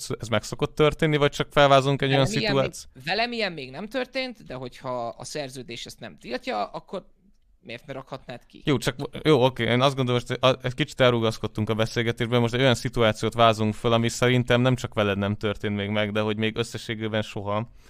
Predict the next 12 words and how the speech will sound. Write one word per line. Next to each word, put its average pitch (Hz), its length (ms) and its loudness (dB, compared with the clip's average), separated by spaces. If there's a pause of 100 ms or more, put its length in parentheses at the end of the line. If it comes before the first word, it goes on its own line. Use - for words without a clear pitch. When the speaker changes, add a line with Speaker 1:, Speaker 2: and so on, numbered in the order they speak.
(360)
Speaker 1:
a 98 100 -10
magyar 104 300 0
YouTube-on, 110 680 -2 (260)
de 117 80 0
úgy 117 100 2
általánosságban 107 680 2
is 104 60 0
szerintem 110 300 0
nagyon 107 260 2
ritka 101 320 -4
az 98 140 -2
ilyen 98 400 -2